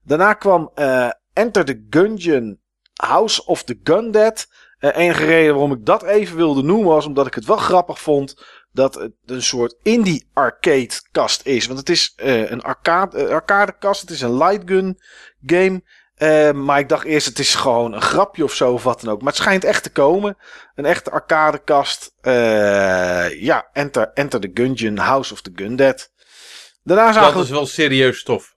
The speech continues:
Speaker 1: Ja, dat is wel tof. Ja, ja. Ehm,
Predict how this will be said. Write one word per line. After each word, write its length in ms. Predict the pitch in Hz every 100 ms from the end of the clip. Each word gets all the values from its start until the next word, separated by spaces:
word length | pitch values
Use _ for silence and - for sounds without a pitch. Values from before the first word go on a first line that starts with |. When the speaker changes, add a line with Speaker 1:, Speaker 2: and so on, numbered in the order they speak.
| _
Speaker 1:
Ja, 260 | 214 214
dat 220 | 135 196 190
is 120 | 147
wel 200 | 160 139
tof. 400 | 110 85 - - -
Ja, 280 | 135 - _ -
ja. 260 | 110 - _ _ _ _ - _ -
Ehm, 760 | 160 180 180 180 180 175